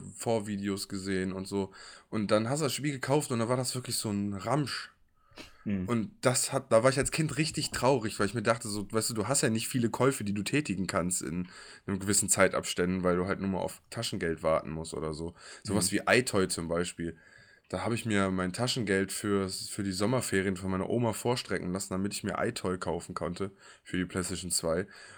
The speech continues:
Speaker 1: Und im Endeffekt war das halt auch ein lehmes Kackspiel, ne?
Speaker 2: <laughs>
Speaker 1: Wenn man mal ehrlich ist.
Speaker 2: Ja.
Speaker 1: <laughs> So war halt
Speaker 2: Ich hatte,
Speaker 1: schön, dass die
Speaker 2: äh,
Speaker 1: mal neue Steuerungsmethoden ausprobiert haben, aber, aber ich würd sagen, so Destiny ist so das in letzter Zeit, was mich da am ehesten ge-,
Speaker 2: Mhm.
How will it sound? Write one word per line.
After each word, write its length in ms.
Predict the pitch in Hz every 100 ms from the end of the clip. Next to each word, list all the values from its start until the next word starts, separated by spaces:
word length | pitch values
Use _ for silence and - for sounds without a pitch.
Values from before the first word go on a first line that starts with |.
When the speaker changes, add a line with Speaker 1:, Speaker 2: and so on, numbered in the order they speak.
| -
Speaker 1:
Und 120 | 104 104
im 120 | 110
Endeffekt 640 | 120 117 95 117 - -
war 180 | 117 110
das 100 | 101
halt 160 | 104
auch 160 | 101 110
ein 100 | 110
lehmes 300 | 110 110 98
Kackspiel, 500 | - - - 90 85
ne? 200 | 92 117 - -
Speaker 2:
<laughs> 640 | - 214 262 - 240 190 - -
Speaker 1:
Wenn 140 | 104
man 120 | 101 95
mal 120 | 87
ehrlich 280 | 87 82 -
ist. 260 | - - 143
Speaker 2:
Ja. 260 | 180 98 90 -
Speaker 1:
<laughs> 140 | -
So 100 | 107
war 80 | 113
halt 80 | 127
Speaker 2:
Ich 60 | 147
hatte, 240 | 156 117
Speaker 1:
schön, 160 | - - _ - _ _ _
dass 160 | 101 92
die 80 | 92
Speaker 2:
äh, 40 |
Speaker 1:
mal 140 | 117 113
neue 320 | 113 117 110
Steuerungsmethoden 1040 | - 127 123 131 127 - 123 - 135 127
ausprobiert 580 | 120 123 - 113 120 117
haben, 360 | 120 113 117 -
aber, 480 | 101 101 95 95 - - - - - _ _
aber 220 | 107 127
ich 100 | 123
würd 100 | 151 147
sagen, 180 | 147
so 120 | 131 123
Destiny 400 | 135 151 143 135
ist 140 | -
so 80 | 117
das 200 | 120 120
in 100 | 107
letzter 320 | 113 - 107
Zeit, 300 | - 123 120
was 180 | 101 -
mich 180 | 95 -
da 160 | 90
am 120 | 90
ehesten 420 | - 90 90 - 90
ge-, 160 | 85
Speaker 2:
Mhm. 720 | 95 87 92 82 78 - -